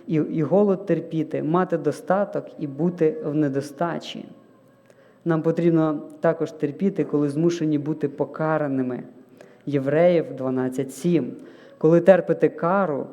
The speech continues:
то робить Бог вам, як синам. Хіба є такий син, що батько його не карає?" Що виробляє терпіння в нас? Яків каже, що терпіння випробовує нашу віру.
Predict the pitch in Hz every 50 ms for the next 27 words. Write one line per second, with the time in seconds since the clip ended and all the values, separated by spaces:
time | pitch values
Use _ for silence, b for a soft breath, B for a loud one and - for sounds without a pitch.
0 | - - - - - _ _ _ _ _ _ - 143 143 156 165 156 165 160 147
1 | 135 151 185 208 208 - - 143 139 131 117 117 240 - - - - - - -
2 | - 143 143 139 - - - 151 143 151 170 175 170 151 131 120 127 - - -
3 | 160 143 165 156 151 151 202 233 226 226 214 - 202 190 170 - - - 214 233
4 | 247 226 - - 196 175 156 156 180 202 208 - - 185 185 180 170 156 180 175
5 | 175 170 170 - 165 160 160 175 190 190 165 - - - - - - - _ _
6 | _ _ _ _ _ _ _ _ _ _ _ _ _ _ _ _ _ _ _ _
7 | _ _ _ _ _ _ _ _ _ _ _ - - - 269 233 196 185 175 165
8 | 156 175 196 196 190 170 156 - 160 143 139 - - 170 170 165 156 147 135 131
9 | 120 127 131 139 139 120 - - - - - - - - _ _ _ _ _ B
10 | B B B B B B B - 208 214 208 233 196 214 220 220 196 202 202 -
11 | - 202 190 202 196 185 190 190 214 233 240 233 220 202 175 175 175 180 175 175
12 | 160 143 160 175 175 175 175 175 170 160 147 139 139 139 - - 151 151 143 -
13 | - - - - - 143 131 131 143 165 190 180 147 131 123